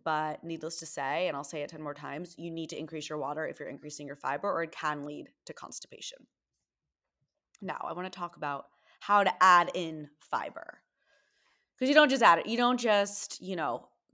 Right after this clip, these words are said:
buy a fiber bar. I-, it's not that simple. Um, although it is simple to add in fiber, but it's not as like, "Oh, I'm just gonna go buy something called fiber and eat it."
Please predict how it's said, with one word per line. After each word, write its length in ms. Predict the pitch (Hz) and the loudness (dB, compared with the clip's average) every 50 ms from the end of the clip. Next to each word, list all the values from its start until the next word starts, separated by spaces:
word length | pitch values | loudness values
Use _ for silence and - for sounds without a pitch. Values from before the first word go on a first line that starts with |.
| 165 - _ _ | -20 -20 _ _
buy 200 | 165 175 180 156 | 0 4 4 4
a 40 | 165 | 4
fiber 420 | 170 - 185 160 156 151 156 170 165 | 4 4 4 4 4 4 0 -4 -4
bar. 360 | 156 156 80 85 87 - - - _ _ - | -4 -4 -4 -4 -6 -10 -12 -16 _ _ -12
I-, 120 | 180 - - | -8 -6 -6
it's 220 | 202 190 - - | -6 -6 -6 -6
not 400 | 208 190 185 185 185 185 175 - - - | -2 0 0 2 2 0 0 -2 -4 -4
that 240 | 170 170 147 135 - | 0 0 0 0 -2
simple. 540 | - 180 170 175 170 247 285 370 427 381 - | -4 -6 -6 -4 -2 -2 -2 -2 -4 -6 -6
Um, 580 | - 170 165 160 160 160 156 165 165 160 160 - _ _ _ - - | -4 -2 0 0 0 0 0 -4 -8 -12 -14 -16 _ _ _ -6 -2
although 240 | - 190 185 180 175 | 0 0 2 0 0
it 160 | - 185 - | 0 -2 -4
is 200 | 143 175 190 - | -4 -6 -6 -4
simple 320 | - 185 180 - 214 247 294 | -4 -4 -4 -4 -6 -6 -4
to 120 | - - | 0 0
add 140 | 180 190 190 | 2 2 0
in 60 | 190 | -2
fiber, 360 | 185 - 196 202 208 269 320 285 | -4 -2 -2 -2 -2 -4 -4 -2
but 160 | 202 196 175 | -2 -2 -2
it's 160 | 165 - - | -4 -6 -6
not 240 | 185 165 160 160 151 | -6 -4 -2 -2 -2
as 160 | 139 156 - | -4 -4 -4
like, 220 | 151 147 143 - - | -4 -4 -4 -6 -6
"Oh, 140 | - 151 151 | -4 -2 -2
I'm 120 | 143 147 | -2 -4
just 140 | 147 143 - | -6 -14 -14
gonna 180 | - 143 139 131 | -12 -12 -10 -8
go 120 | - 139 | -8 -8
buy 160 | 139 - 107 | -6 -4 -6
something 320 | 107 - - 139 135 123 127 | -6 -6 -10 -12 -12 -12 -12
called 220 | - 143 - - | -12 -12 -12 -10
fiber 340 | - - 104 117 - 107 110 | -8 -8 -8 -6 -6 -8 -10
and 80 | 123 - | -10 -12
eat 160 | - 110 - | -14 -16 -14
it." 140 | - - | -14 -14